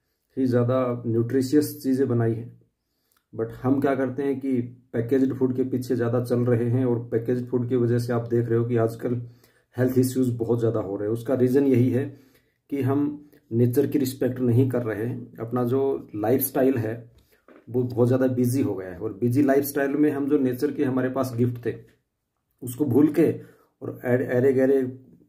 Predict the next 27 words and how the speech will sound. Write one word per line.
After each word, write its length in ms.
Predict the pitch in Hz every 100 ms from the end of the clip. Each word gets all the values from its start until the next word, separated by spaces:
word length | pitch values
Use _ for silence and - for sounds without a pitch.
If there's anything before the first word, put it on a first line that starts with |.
| _
गला 240 | 113 120 123
सड़ा 240 | 123 123
पता 200 | 120 123
नहीं 140 | 131 120
क्या 120 | 127
क्या 140 | 127 120
खाते 260 | - 120
जा 120 | 110 110
रहे 120 | -
हैं, 60 |
और 60 | 185
उसका 200 | 151 160
परिणाम 340 | 151 147 143
आप 200 | 147 131 113
देख 180 | 131 127
भी 100 | 131
रहे 100 | 120
हो 80 | 120
आपकी 220 | 117 120
सेहत 280 | 113 104 -
के 80 | 101
ऊपर। 200 | - - - _ _ _ _ _ _ _ _ -
तो 160 | 160 170 170
कभी 200 | 143 135
आपको 260 | 156 151 156
मिले 260 | 139 135 151
एवोकाडो 440 | 143 123 131 127